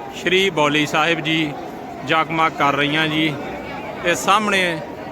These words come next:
ਸੱਚੇ ਪ੍ਰੀਤਮ ਧੰਨ ਗੁਰੂ ਅਮਰਦਾਸ ਮਹਾਰਾਜ ਜੀ ਦਾ ਸੋਹਣਾ ਦਰ ਤੇ ਸੰਗਤਾਂ ਕਰ ਰਹੀਆਂ ਦਰਸ਼ਨ। ਲੱਖਾਂ ਦੀ ਤਾਦਾਦ ਦੇ ਵਿੱਚ ਇੱਥੇ ਸੰਗਤਾਂ ਜਿਹੜੀਆਂ ਉਹ ਨਤਮਸਤਕ ਹੁੰਦੀਆਂ ਨੇ।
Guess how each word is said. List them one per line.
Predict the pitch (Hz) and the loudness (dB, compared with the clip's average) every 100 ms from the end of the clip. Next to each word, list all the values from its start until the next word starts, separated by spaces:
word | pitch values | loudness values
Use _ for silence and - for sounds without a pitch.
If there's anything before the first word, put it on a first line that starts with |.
| - - | -10 -8
ਸੱਚੇ | - 202 226 220 | -4 2 4 4
ਪ੍ਰੀਤਮ | 180 160 156 151 151 151 - - - - - - | 4 0 0 0 0 -2 -4 -10 -12 -10 -10 -2
ਧੰਨ | 185 175 147 | 2 2 0
ਗੁਰੂ | 151 156 156 143 - - - - - | 0 0 0 -4 -10 -12 -12 -10 -2
ਅਮਰਦਾਸ | 190 220 208 180 175 | 2 4 4 4 2
ਮਹਾਰਾਜ | 165 160 156 151 | 0 2 2 0
ਜੀ | 147 | 0
ਦਾ | 147 147 143 - - - - - - | 2 2 0 -6 -10 -10 -10 -10 -4
ਸੋਹਣਾ | 185 214 208 | 0 4 4
ਦਰ | 156 143 143 135 - - - - | 4 2 2 0 -6 -10 -10 -8
ਤੇ | 160 156 | -6 -2
ਸੰਗਤਾਂ | 170 156 165 160 | -2 0 2 2
ਕਰ | 151 143 | 2 2
ਰਹੀਆਂ | 143 151 156 147 - - - - - - 139 | 2 2 2 0 -4 -8 -8 -8 -8 -6 0
ਦਰਸ਼ਨ। | 143 135 156 156 147 | 0 2 2 2 2
ਲੱਖਾਂ | 160 202 202 | 2 2 2
ਦੀ | |
ਤਾਦਾਦ | 196 180 160 156 | 2 4 4 4
ਦੇ | 156 170 | 2 2
ਵਿੱਚ | 165 165 | 2 2
ਇੱਥੇ | 143 160 | -2 -2
ਸੰਗਤਾਂ | 147 143 127 151 | -4 -4 0 0
ਜਿਹੜੀਆਂ | 147 139 147 147 | 2 2 2 0
ਉਹ | 147 - - - - 156 | -2 -6 -10 -10 -2 2
ਨਤਮਸਤਕ | 185 190 175 - 165 | 2 2 0 0 0
ਹੁੰਦੀਆਂ | 165 135 143 156 | 2 2 2 4
ਨੇ। | 160 | 2